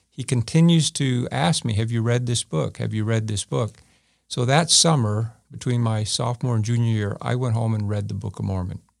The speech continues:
And that's how my life was set on a different trajectory than ever before. Following Graceland and graduation, I moved to Independence, and it was here in Independence that I met my wife. And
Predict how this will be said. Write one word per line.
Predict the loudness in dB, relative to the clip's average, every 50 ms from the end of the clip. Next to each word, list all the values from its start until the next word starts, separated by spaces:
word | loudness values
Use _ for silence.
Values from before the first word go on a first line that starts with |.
| _ _ _ _ _ _ _ _ _ _ _ _ -8
And | -4 -2 0
that's | 2 0 0 -2 -4
how | -4 -4 -2
my | 0 0 0 0 0
life | 0 0 0 0 -2 -2 -4
was | -4 -4 -2
set | -2 0 0 -2
on | -2 -2 -2
a | -4
different | -2 -2 -4 -4 -4 -4 -8 -8 -8
trajectory | -8 -8 -4 -2 0 0 0 -2 -4 -6 -4 -4 -4 -4 -8 _ _ _ _ _ _ _ _
than | -4 -2 -2 -2
ever | -2 -2 -4
before. | -4 -4 -6 -6 -6 -6 -6 -6 -6 -8 -10 _ _ _ _ _ _ _ _ _ _ _ _ _ _ _ _ _ _
Following | 2 4 4 6 6 6 4 4 4 2 0 -4
Graceland | -8 -8 0 2 4 4 6 4 4 2 2 2 2
and | 2 2
graduation, | 2 2 2 2 2 2 2 2 2 0 0 -2 -2
I | -2 0
moved | 0 2 2 0 0 -2
to | -2 -2
Independence, | -2 -4 -4 -6 -4 -2 -2 -2 -2 -2 -2 -4 -4 -4
and | -4 -4 -4 -6 -8 -10 _ _ _ _ _
it | -20 -10 -6
was | -4 -4
here | -2 0 2 2 2
in | 2
Independence | 2 2 0 -2 -2 -2 0 0 0 0 0 -2
that | -2 -2 -2
I | 0
met | 0 0 -2 -2
my | -2 -4 -2 -2
wife. | -2 -2 -2 -2 -2 -4 -4 -6 -6 -6
And | -6 -6 -8